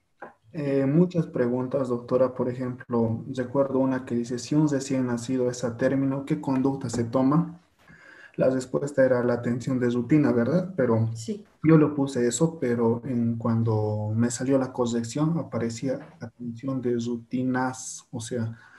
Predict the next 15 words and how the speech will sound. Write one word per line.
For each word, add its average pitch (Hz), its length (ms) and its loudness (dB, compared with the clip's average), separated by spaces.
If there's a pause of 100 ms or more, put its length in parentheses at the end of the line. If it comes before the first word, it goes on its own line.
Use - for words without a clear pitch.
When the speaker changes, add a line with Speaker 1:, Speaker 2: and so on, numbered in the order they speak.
(480)
Speaker 1:
en 135 180 0
vez 135 160 0
de 127 100 2
la 127 340 2
A 160 80 0
era 127 180 -2
la 113 140 2
Z, 123 320 -6
doctora. 113 640 -2 (120)
Eso 120 420 -6
es 110 280 -4
un 120 320 -2
error 123 320 -2
de 127 60 0
ortografía. 113 880 -2